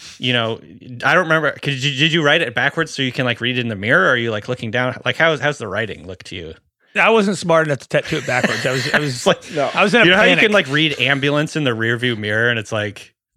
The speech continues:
Speaker 1: you know, it's written so you can read it in the rear view?
Speaker 3: Oh,
Speaker 1: This is
Speaker 2: I didn't know that.
Speaker 3: that makes, wow. I know. Yeah, now I, I do know that.
Speaker 2: That's
Speaker 3: I didn't
Speaker 2: pretty
Speaker 3: know that before.
Speaker 1: I'm actually not a hundred percent sure that's true. Maybe I just made that up. But,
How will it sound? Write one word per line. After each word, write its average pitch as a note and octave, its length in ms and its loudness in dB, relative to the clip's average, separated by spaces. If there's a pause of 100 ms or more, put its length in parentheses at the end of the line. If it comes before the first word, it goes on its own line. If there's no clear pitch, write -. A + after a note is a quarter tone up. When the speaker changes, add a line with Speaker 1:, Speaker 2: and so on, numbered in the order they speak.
(320)
Speaker 1:
you B2+ 120 -2
know, A2 80 -2
it's A2 120 -6
written A#2 240 -2
so A#2+ 140 0
you A#2 120 2
can A2 120 -6
read G2+ 180 -4
it G#2+ 120 -2
in G#2 100 -2
the G2 80 -4
rear G2 180 -2
view? A#2 240 2
Speaker 3:
Oh, F3 140 -4
Speaker 1:
This G3+ 140 2
is G3 60 2
Speaker 2:
I - 40 4
didn't F#3 220 4
know F3 160 4
that. D3+ 160 -2
Speaker 3:
that F3+ 240 -2
makes, - 500 -4 (140)
wow. F#3 600 -2
I D#3+ 120 -2
know. F#3 160 0 (880)
Yeah, G3+ 320 -2
now F3+ 180 -2
I, D#3 240 -2 (100)
I C#3+ 120 -2
do G#3 180 -6
know C#3 180 -4
that. F#2+ 260 -12 (180)
Speaker 2:
That's C3 120 -2
Speaker 3:
I C#3 40 -2
didn't C#3 100 -4
Speaker 2:
pretty C#3 140 0
Speaker 3:
know A#2 80 -4
that G#2 100 -10
before. - 220 -10
Speaker 1:
I'm D#3 40 2
actually F#3 260 2
not B2+ 180 2
a - 20 0
hundred A#2 140 -2
percent A2 240 -8
sure - 160 -8
that's F2+ 160 -8
true. A2 180 -6
Maybe G2+ 220 -4
I A2 40 -2
just G2 160 -8
made G#2 120 -6
that G2 120 -4
up. F#2 220 -2
But, D3 200 2